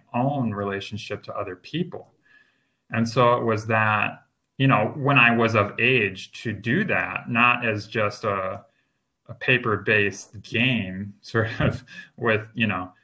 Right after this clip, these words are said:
with other friends, when I could do that in real life, I did. Um, and so then it registered in a very different way. Now, today I'm, I'm sort of almost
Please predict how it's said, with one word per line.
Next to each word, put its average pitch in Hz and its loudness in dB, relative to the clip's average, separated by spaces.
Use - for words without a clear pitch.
with 104 -4
other 107 2
friends, 101 -2
when 117 0
I 110 2
could 107 -4
do 127 0
that 110 2
in 104 0
real 101 -4
life, 101 0
I 104 0
did. 110 0
Um, 104 2
and 113 0
so 107 2
then 127 4
it 139 2
registered 117 0
in 101 0
a 98 -4
very 98 -2
different 127 -4
way. 92 -6
Now, 107 0
today 139 4
I'm, 110 0
I'm 107 -4
sort 156 2
of 113 2
almost 139 2